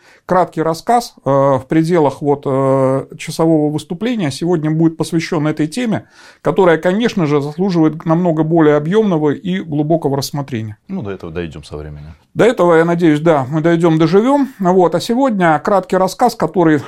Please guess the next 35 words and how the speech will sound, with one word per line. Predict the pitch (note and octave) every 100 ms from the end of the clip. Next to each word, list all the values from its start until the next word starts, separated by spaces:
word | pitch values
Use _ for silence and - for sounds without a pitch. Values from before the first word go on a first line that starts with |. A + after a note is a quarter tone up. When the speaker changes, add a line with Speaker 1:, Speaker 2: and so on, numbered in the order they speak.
| E3
Speaker 1:
я | E3+
надеюсь, | E3+ E3 F3 D3+
будет, | D#3+ D#3+ D#3 -
а, | D3+ C#3+ C3+
полноразмерную | C#3 F3+ F3 E3 D#3 D#3+ F3 D#3 D#3 E3
лекцию | A3+ A#3 - D3+
предвещать, | D3 C#3+ D3 - G#3 G3 -
а, | D#3+ D3 D3
в | C#3+
об-, | D#3 -
обозримом | D3+ E3 F#3 F3 D#3
будущем, | F3 A#3 F#3+ E3 D#3
но | D#3+
основные | - F3+ A3 F#3+
моменты | E3 F#3 F3+ D#3
сегодня | - E3 F3 D3+
мы | E3
расскажем. | D#3 D3 - B2 G2+ - _ _ - - - -
Планы | A#3 B3+
освобождения | G#3 F3 - F3+ F#3+ F3+ A3 G3 E3
Крыма | D#3+ F#3 C4 G3+ A2+
в | -
целом, | F#3+ E3 A#2 G2+ -
не | C#3+ F3
только | G3 F3+ D3
дес-, | D3 -
э, | - D3+
Керченско-Эльтигенской | D#3 E3+ - D#3+ - D#3 - D#3+ D3+ - C#3+
операции, | C#3 F3+ A#3 - D3
начали | F#3+ - E3
разрабатываться | E3 D#3+ E3+ G3 G3+ D#3 D3 -
еще | D#3+ - F3+
с |
двадцатых | D#3+ D#3+ F#3+ E3 -
чисел | F3 D3 C3+